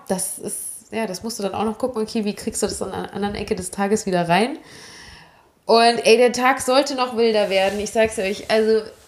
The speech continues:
<laughs> ey, so, wenn ein Mensch ein bisschen wirklich verstrahlt, verpeilt sein kann, dann, dann bin ich das. Auch wenn ich am Ende des Tages wieder super strukturiert und weiß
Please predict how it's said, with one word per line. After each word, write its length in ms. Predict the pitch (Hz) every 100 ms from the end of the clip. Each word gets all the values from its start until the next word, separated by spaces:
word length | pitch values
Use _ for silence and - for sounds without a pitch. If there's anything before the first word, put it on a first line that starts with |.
| -
<laughs> 1500 | 269 - - - - - 233 - - - - 196 _ _ _
ey, 280 | 226 247 262
so, 120 | 233
wenn 720 | 254 247 208 226 269 285 269 - _ _ _ - - - -
ein 340 | 214 254 294 262
Mensch 340 | 262 269 -
ein 100 | 226
bisschen 360 | 247 247 247 233 220 220 - _ -
wirklich 480 | 226 226 202 - - - _ _ _ _ _ -
verstrahlt, 600 | - 185 - 175 175 170
verpeilt 440 | - 175 165 156
sein 240 | - 151 156
kann, 220 | 170 156
dann, 300 | 156 156 156
dann 200 | 156 156
bin 140 | 160 170
ich 140 | -
das. 380 | - - - - - - - - - -
Auch 180 | 190 190
wenn 100 | 247
ich 140 | 330
am 80 | 320
Ende 220 | - 320
des 160 | 392 370
Tages 340 | 302 330 277
wieder 220 | 262 294 294
super 340 | 320 359 381
strukturiert 760 | 370 - 330 - 302 302 339 -
und 200 | 262 233
weiß 460 | 262 302 320 -